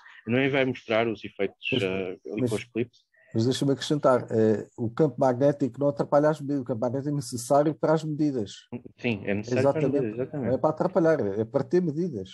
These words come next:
Speaker 1: Exato. Ahm, a Noemi, Noemi Canichou, ah, a Noemi está a mostrar os efeitos do, do campo magnético, ah, no, nos elementos, ah, vá lá, ah, ferromagnéticos do
Speaker 2: Mas ele,
Speaker 1: detector.
Speaker 2: ele foi ligado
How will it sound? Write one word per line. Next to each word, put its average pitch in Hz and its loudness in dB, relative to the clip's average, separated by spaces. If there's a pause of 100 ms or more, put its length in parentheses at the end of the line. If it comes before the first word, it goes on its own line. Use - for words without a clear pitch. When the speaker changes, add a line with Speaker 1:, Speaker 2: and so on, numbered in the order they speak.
(720)
Speaker 1:
Exato. 98 -12 (1080)
Ahm, 101 -2
a 117 -4
Noemi, 120 0
Noemi 117 0
Canichou, 117 -6 (340)
ah, 101 0 (720)
a - 2
Noemi 117 2
está 131 0
a 131 0
mostrar 117 -2
os 110 -4
efeitos 110 -4
do, 101 -2
do 107 -10
campo 117 -2
magnético, 104 -2 (720)
ah, 95 -2
no, 101 -2
nos 98 -4
elementos, 101 0
ah, 92 -4
vá 90 -8
lá, 90 -4
ah, 92 -16
ferromagnéticos 98 -4 (100)
do 101 -6
Speaker 2:
Mas 120 -4
ele, 151 0
Speaker 1:
detector. - -2
Speaker 2:
ele 165 0
foi 160 2
ligado 156 2